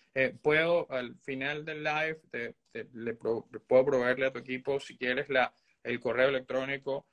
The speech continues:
eh, que generalmente nosotros utilizamos cuando estamos pidiendo que se espe-, que, que hay un, un, una, que se, que se maneje de manera expedita, eh, este tipo, bien sea el parol humanitario o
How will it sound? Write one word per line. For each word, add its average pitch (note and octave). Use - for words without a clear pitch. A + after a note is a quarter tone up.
eh, A2
que A#2+
generalmente B2
nosotros C#3
utilizamos C3+
cuando B2+
estamos C3
pidiendo B2
que B2
se -
espe-, -
que, A#2
que -
hay B2
un, B2+
un, A2+
una, B2
que -
se, A#2
que -
se -
maneje C3+
de C#3
manera B2
expedita, B2
eh, A2+
este A#2+
tipo, B2+
bien B2
sea C#3
el B2
parol B2
humanitario B2+
o C#3+